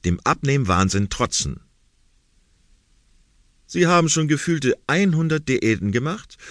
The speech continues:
und wissen, was der Jojo-Effekt ist? Dann sollten Sie spätestens jetzt nie mehr eine Diät machen. Der einfache Grund:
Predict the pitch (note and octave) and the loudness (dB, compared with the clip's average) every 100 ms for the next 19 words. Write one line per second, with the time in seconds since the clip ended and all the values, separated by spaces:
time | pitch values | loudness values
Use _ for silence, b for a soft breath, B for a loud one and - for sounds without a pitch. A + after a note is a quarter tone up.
0 | B A#2+ A2+ B2+ G3 F3+ E3+ D#3+ B B | B -6 -2 2 2 2 0 -2 B B
1 | F2+ G2 G#2 F#2 E2 A2+ A#2 C#3+ C#3 - | -4 0 2 2 4 2 4 2 0 -2
2 | E3 C3 G#3+ - - _ _ _ _ _ | -6 -6 -8 -8 -18 _ _ _ _ _
3 | _ _ _ _ - D3+ F#3 E3 D3 A2+ | _ _ _ _ -2 0 2 0 -2 0
4 | G#2+ - B2+ A2 - G2 - A#2+ B2+ - | -2 0 0 0 -2 -4 -2 0 0 -2
5 | - A2+ G3 F#3+ F3 E3 C3+ C3+ C#3 - | -2 0 2 2 0 0 -2 -4 -2 -4
6 | D2+ C#2+ A1 - - _ _ _ - - | -4 -6 -10 -12 -16 _ _ _ -10 -2
7 | G2+ B2+ C3+ D#3+ F#3+ B2 - | -2 0 -4 -4 -4 -6 -8